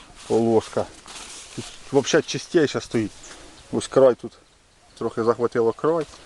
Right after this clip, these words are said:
Крайок чистий. Значить, гербіцид і в такій фазі дійствує. Бур'яна.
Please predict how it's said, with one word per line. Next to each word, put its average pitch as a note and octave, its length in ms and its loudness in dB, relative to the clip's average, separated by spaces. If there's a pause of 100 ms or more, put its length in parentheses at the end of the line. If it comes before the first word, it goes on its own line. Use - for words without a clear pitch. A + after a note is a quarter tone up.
(480)
Крайок B2 360 4
чистий. - 420 -6 (2500)
Значить, F3 320 6
гербіцид G3+ 420 2
і A3 40 4
в F#3+ 80 -2
такій A3+ 280 2
фазі D#3+ 320 2
дійствує. C#3+ 460 4
Бур'яна. E3+ 640 4